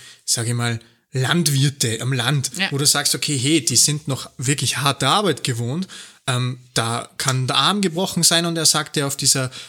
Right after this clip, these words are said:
Speaker 1: numerischen Schmerzskala, „Ja, na, also drei, vier.“ Und jemand, so wie ich, der super verweichlicht ist, wird wahrscheinlich acht sagen. Ja?
Speaker 2: Ja.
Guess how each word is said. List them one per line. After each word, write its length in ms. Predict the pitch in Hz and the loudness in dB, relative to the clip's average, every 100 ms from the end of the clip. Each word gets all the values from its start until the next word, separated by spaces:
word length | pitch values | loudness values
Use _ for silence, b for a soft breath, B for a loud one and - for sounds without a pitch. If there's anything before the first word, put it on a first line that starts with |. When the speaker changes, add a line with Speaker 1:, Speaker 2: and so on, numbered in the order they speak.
| B | B
Speaker 1:
numerischen 560 | 135 131 135 143 139 131 | -2 0 0 2 2 2
Schmerzskala, 840 | - 131 135 - 131 127 131 123 B B | 0 -2 0 0 0 -4 -4 -4 B B
„Ja, 180 | 117 | -2
na, 240 | 117 113 110 | 0 0 0
also 220 | 120 127 - | 2 0 -2
drei, 340 | 113 117 127 | -4 0 0
vier.“ 520 | 123 139 160 208 277 - _ _ _ _ - B B | 0 0 2 2 0 -6 _ _ _ _ -20 B B
Und 260 | 151 143 - | -6 -6 -2
jemand, 380 | 143 160 170 160 | 0 0 0 0
so 180 | 139 | 0
wie 140 | 127 139 | -2 0
ich, 300 | 196 240 - | 2 2 2
der 140 | 151 | 2
super 480 | 135 - 175 139 131 | 4 4 2 0 -4
verweichlicht 640 | 120 131 143 180 196 - | -4 -2 -2 -2 -4 -4
ist, 240 | 175 170 - B B - | 0 0 0 B B -6
wird 220 | 143 156 | -4 -2
wahrscheinlich 500 | 156 - 139 143 - - | 0 0 0 -2 -6 -4
acht 300 | 151 131 - | -2 -2 2
sagen. 440 | - 123 113 113 107 _ | 2 2 -2 -6 -10 _
Ja? 240 | - 135 151 | -6 -4 -4
Speaker 2:
Ja. 140 | 233 | -6